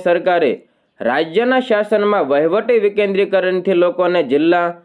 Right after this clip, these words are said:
અને તાલુકા કક્ષાની કચેરીઓ સાથેના કામકાજમાં સુમુખતા રહે, તેમજ નવું તાલુકા મથક નજીકમાં જ મળવાથી સામાજિક, આર્થિક, આરોગ્ય અને શૈક્ષણિક સહિતની સર્વગ્રાહી સુવિધામાં વધારો થાય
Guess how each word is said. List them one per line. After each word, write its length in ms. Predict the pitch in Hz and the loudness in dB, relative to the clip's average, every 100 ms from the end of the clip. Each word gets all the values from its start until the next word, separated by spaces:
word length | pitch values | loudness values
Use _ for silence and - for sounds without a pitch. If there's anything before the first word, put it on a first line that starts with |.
| _ _ - | _ _ -6
અને 220 | 151 202 | -2 -2
તાલુકા 540 | 202 143 165 208 254 | -2 -2 0 0 -2
કક્ષાની 520 | 247 220 208 220 208 208 | -2 -4 -2 -2 0 0
કચેરીઓ 500 | 196 196 196 190 190 | -2 0 0 2 2
સાથેના 520 | 190 180 185 185 180 | 0 0 0 0 -2
કામકાજમાં 840 | 170 170 165 175 170 175 139 95 - _ _ _ | -2 -2 -2 -2 0 -2 -2 -4 -14 _ _ _
સુમુખતા 560 | - 170 208 240 240 233 | -4 0 0 0 0 0
રહે, 220 | 214 214 | 2 2
તેમજ 280 | 214 202 202 202 | 2 0 2 0
નવું 340 | 143 147 226 | 2 2 2
તાલુકા 420 | 220 202 214 208 202 | 2 0 0 0 0
મથક 340 | 185 185 196 | -2 -2 -2
નજીકમાં 540 | 180 175 180 180 180 | 0 0 0 0 -2
જ 40 | 165 | 0
મળવાથી 600 | 175 175 180 175 175 107 - _ _ _ - | 0 0 0 0 -2 -2 -4 _ _ _ -6
સામાજિક, 600 | 135 160 175 165 175 175 - _ _ - | -4 -2 -2 0 0 0 -4 _ _ -8
આર્થિક, 720 | 123 151 170 170 180 175 175 _ _ _ | -4 -2 -2 0 0 0 -4 _ _ _
આરોગ્ય 600 | 123 156 208 226 214 226 | -4 0 0 0 0 0
અને 160 | 208 214 | 0 0
શૈક્ષણિક 540 | 208 220 - 220 247 | 0 -2 0 0 0
સહિતની 480 | 233 202 202 208 202 | 0 0 0 -2 0
સર્વગ્રાહી 580 | 185 185 185 185 185 180 | 0 0 0 0 0 0
સુવિધામાં 540 | 180 180 170 175 175 | 0 2 2 0 0
વધારો 420 | 143 135 160 175 175 | 0 0 0 2 0
થાય 360 | 180 175 180 | 0 -2 -2